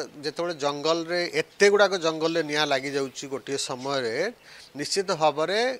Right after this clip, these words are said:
କିଛି ସମୟ ପାଇଁ ସେଥିରୁ ଯୋଉ ଉତ୍ତାପ ନିର୍ଗତ ହେଉଛି, ସେ ବାୟୁମଣ୍ଡଳକୁ ଆସୁଛି ଏବଂ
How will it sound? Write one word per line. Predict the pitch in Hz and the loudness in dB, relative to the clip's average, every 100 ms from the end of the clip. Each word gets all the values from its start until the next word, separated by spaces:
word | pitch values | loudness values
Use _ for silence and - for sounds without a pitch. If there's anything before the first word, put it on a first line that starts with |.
| - | -12
କିଛି | 143 - 185 | -8 -6 -4
ସମୟ | 175 156 147 131 | -4 -2 -2 -2
ପାଇଁ | 131 131 202 | -4 -4 -4
ସେଥିରୁ | - 165 - 214 214 | 0 -2 -2 -6 -2
ଯୋଉ | 202 165 | 0 0
ଉତ୍ତାପ | 143 - 185 190 160 | -2 6 6 6 0
ନିର୍ଗତ | 131 143 160 135 | -2 0 -2 -4
ହେଉଛି, | 117 110 - 240 | -12 -12 -12 -10
ସେ | - 180 | -6 -6
ବାୟୁମଣ୍ଡଳକୁ | 139 139 175 170 160 156 131 | 2 2 2 -2 -2 -2 -2
ଆସୁଛି | 113 - 117 - 269 - | -2 -6 -8 -8 -6 -6
ଏବଂ | 135 | -2